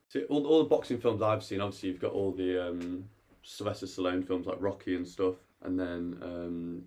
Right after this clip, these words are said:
Creed as well. See, when I watched those, I never really, I didn't think, like, "Oh yeah, well, I wanna go and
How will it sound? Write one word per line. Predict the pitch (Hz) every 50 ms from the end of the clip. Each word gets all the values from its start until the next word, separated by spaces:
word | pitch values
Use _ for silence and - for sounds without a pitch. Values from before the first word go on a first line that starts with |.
| - _
Creed | - - 107 104 98 92 90
as | 90 87 90
well. | 98 95 90 82 85 85 - _ _ _ - - - - _ _
See, | - - 98 92 - - _
when | - 107 117 131
I | 139 143
watched | 135 113 98 - -
those, | 85 - -
I | 95 104
never | 110 107 95 95
really, | 92 90 85 82 87 90 - - _ _ _ _
I | - 110
didn't | 110 95 87 - -
think, | - 104 95 90 85
like, | - 85 -
"Oh | 90 92
yeah, | 92 90 87
well, | 87 87 85
I | 85 90
wanna | 90 90 92 90 87
go | 92 90 87
and | 87 82 82 80 - -